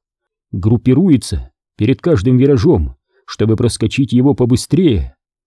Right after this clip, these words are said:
в самый последний момент перепрыгивая через кучи мусора, неожиданно возникающие на его пути.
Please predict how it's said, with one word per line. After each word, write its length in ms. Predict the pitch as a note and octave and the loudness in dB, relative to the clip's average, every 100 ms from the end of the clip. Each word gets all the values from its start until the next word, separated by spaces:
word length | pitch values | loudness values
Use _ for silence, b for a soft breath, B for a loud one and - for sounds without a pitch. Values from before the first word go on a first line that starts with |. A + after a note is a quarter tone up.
| _ _ | _ _
в 80 | |
самый 320 | - G#2+ C#3 D3+ | -6 -2 0 0
последний 500 | C3+ B2 D3+ C3 C#3 | -2 -2 0 2 2
момент 440 | C3+ E3 D3 - | 4 4 2 0
перепрыгивая 680 | B2+ B2+ - E3 C#3+ C#3+ C3 | 0 0 0 -2 0 0 0
через 300 | - C3 - | 0 -2 -2
кучи 240 | E3 - C3+ | -4 -2 0
мусора, 540 | F#3 - A#2 D2+ C2 _ _ _ _ - | 0 0 -2 -2 -6 _ _ _ _ -8
неожиданно 680 | G2 A#2 A#2+ E3 C3+ B2+ B2+ | -2 0 0 -2 0 2 2
возникающие 800 | C3 C#3 D#3 F3+ B2+ - A#2+ A#2+ | 2 0 0 2 0 0 0 2
на 80 | |
его 220 | C#3+ D#3 A2+ | 2 0 -2
пути. 500 | C3 - C3+ C#2 | -4 -2 -2 -4